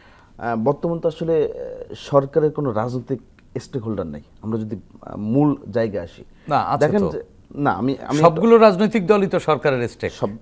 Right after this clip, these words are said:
Speaker 1: সবগুলো রাজনৈতিক দলের স্টেক, কিন্তু সরকার তো আসলে অনি-, মানে নির্দলীয়।
Speaker 2: সরাসরি কোনো সর-,
Speaker 1: নির্দলীয়।
Speaker 2: দলের না।
Speaker 1: আপনারা জানেন যে বাংলাদেশের রাজনৈতিক প্রেক্ষাপটে যে সরকারি ক্ষমতা থাকে, সেই সরকারের যদি রাজনৈতিক কোনো ফোর্স না থাকে, সেক্ষেত্রে কিন্তু আসলে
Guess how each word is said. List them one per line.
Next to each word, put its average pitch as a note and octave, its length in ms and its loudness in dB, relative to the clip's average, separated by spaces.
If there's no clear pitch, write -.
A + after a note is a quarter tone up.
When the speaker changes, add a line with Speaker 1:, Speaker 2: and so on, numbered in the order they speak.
Speaker 1:
সবগুলো C3 420 -4
রাজনৈতিক D#3+ 260 2
দলের E3+ 220 0
স্টেক, E3 200 -8
কিন্তু D#3 180 -10
সরকার - 280 -2
তো G3 60 -6
আসলে F3+ 220 -6
অনি-, C3+ 300 -2
মানে A2+ 180 -6
নির্দলীয়। D3+ 300 2
Speaker 2:
সরাসরি F3 300 4
কোনো F3 200 -2
সর-, C#3+ 220 -4
Speaker 1:
নির্দলীয়। C#3+ 240 -2
Speaker 2:
দলের B2 280 4
না। D#2+ 220 -10
Speaker 1:
আপনারা - 320 -2
জানেন G3 160 0
যে G3 60 0
বাংলাদেশের C3+ 440 2
রাজনৈতিক B2+ 400 0
প্রেক্ষাপটে D#3+ 580 -2
যে C3 180 4
সরকারি F3 340 2
ক্ষমতা D#3 320 -6
থাকে, F3+ 240 -2
সেই C3+ 80 0
সরকারের D3 340 -4
যদি D3+ 220 -8
রাজনৈতিক B2 600 -4
কোনো B2 280 0
ফোর্স - 420 4
না A#2 140 0
থাকে, G2 320 -4
সেক্ষেত্রে F3+ 460 0
কিন্তু F3 240 -4
আসলে C#3 320 0